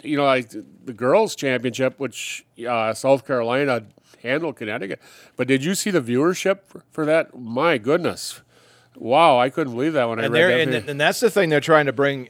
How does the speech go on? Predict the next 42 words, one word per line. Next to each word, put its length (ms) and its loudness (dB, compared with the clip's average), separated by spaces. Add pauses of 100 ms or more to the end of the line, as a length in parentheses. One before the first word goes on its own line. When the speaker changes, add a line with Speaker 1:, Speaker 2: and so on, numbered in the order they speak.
(140)
Speaker 2:
back, 640 -2
or 240 -4
up, 280 4
I 120 -4
should 240 -6
say, 200 -2
is 160 -8
Speaker 1:
Yeah. 140 2
Speaker 2:
viewership 280 -2
for, 300 -4
uh, 100 -4
women's 320 -2
Speaker 1:
Right, 180 6
Speaker 2:
sports. 260 0
Speaker 1:
yeah. 220 2
Speaker 2:
And, 180 -10 (260)
yeah. 260 0
Speaker 1:
Yeah, 380 -2
a, 40 0
a 20 0
good 280 0
Sunday 340 -2
night 280 -2
game, 300 -2
though, 180 -2
like 240 -4
that. 260 2
And, 100 -6
of 160 -10
course, 240 0
it's 120 -8
a 60 -6
great 300 -4
matchup, 480 -2
UConn 400 -4
and, 100 -2
Speaker 2:
Right. 160 -8
Speaker 1:
and 240 -6
South 300 -4
Carolina. 640 -2
But, 260 -8
uh, 200 -4